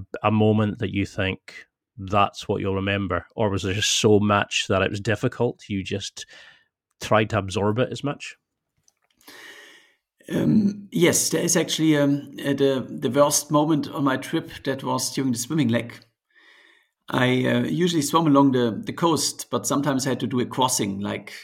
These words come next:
Speaker 2: five, six, seven, eight kilometers, um, open sea without a boat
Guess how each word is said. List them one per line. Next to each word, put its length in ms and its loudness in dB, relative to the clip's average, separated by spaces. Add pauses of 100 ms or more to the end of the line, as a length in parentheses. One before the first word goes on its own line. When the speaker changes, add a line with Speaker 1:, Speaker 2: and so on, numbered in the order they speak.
Speaker 2:
five, 320 -4
six, 640 -6
seven, 340 -2
eight 400 -6
kilometers, 720 0
um, 540 -2 (220)
open 260 2
sea 400 0
without 320 -4
a 40 -12
boat 380 0